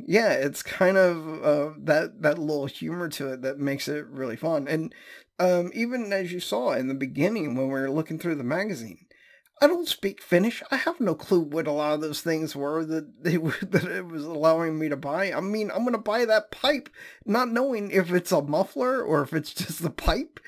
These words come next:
That, um, I don't know what it's gonna be. But yeah, it's, um, has that to it. Um, and I, I think once we get to a point where we're actually doing jobs and making money,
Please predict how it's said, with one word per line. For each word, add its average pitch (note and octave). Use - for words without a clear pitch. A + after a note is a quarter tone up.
That, E3+
um, D3+
I C#3
don't D#3
know F3+
what F#3+
it's A3+
gonna A#2+
be. A#2
But D#3
yeah, D#3+
it's, -
um, D3
has E3
that D#3+
to E3
it. D#3+
Um, C#3
and C3+
I, D3
I C#3
think G3
once E3
we D#3
get D#3+
to D#3
a C3
point E3
where C#3+
we're B2+
actually D#3
doing A#2+
jobs C#3+
and G#2+
making B2
money, E3